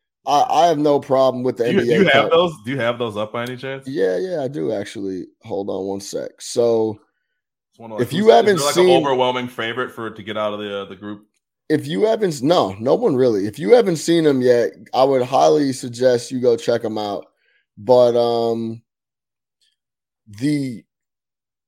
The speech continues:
Speaker 1: N B A group winners. So first of all, it's completely random for the East and then completely random for the West, but they st-, it stays in division.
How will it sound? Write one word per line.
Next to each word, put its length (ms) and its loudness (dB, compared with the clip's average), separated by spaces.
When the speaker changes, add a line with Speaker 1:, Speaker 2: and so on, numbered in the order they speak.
Speaker 1:
N 140 4
B 140 0
A 100 6
group 360 4
winners. 480 0
So 240 4
first 340 4
of 120 2
all, 460 4
it's 160 2
completely 480 -4
random 420 2
for 160 -4
the 180 -2
East 260 -6
and 80 -4
then 100 0
completely 340 -2
random 320 0
for 140 0
the 80 0
West, 480 2
but 240 2
they 160 2
st-, 200 -14
it 120 -6
stays 340 4
in 140 2
division. 480 -4